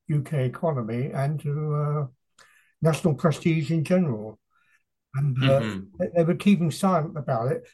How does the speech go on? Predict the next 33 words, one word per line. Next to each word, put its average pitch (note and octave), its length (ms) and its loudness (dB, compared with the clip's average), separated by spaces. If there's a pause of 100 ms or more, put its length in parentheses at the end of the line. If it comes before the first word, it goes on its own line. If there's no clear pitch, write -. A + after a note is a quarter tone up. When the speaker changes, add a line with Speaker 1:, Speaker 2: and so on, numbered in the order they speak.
(120)
Speaker 1:
but D#3 160 0
the D#3+ 80 0
reason E3 380 4
is C#3 160 0
they E3+ 160 2
seem - 400 2
to - 80 -14
think F3+ 260 -2
that D3+ 200 -12
Brexit F3 380 0
would D3 300 -2 (460)
damage D#3+ 380 6
their, D3+ 440 4 (680)
uh, C#3+ 360 -4 (440)
election D3+ 440 0
prospects. - 840 -10 (280)
I, D3 80 -2
I, - 20 0
I - 40 -2
Speaker 2:
Mm-hmm. E3+ 380 -2
Speaker 1:
don't F#3 240 -4
believe F3 200 -4
that A2 240 -6
personally, C#3+ 520 -2
but D3+ 160 -4
that F3+ 140 -2 (360)
seems D#3+ 260 0
to - 80 -14
be D3 160 -2
what C#3 220 -2
was C3+ 120 0
behind B2+ 520 -2
it. - 160 -12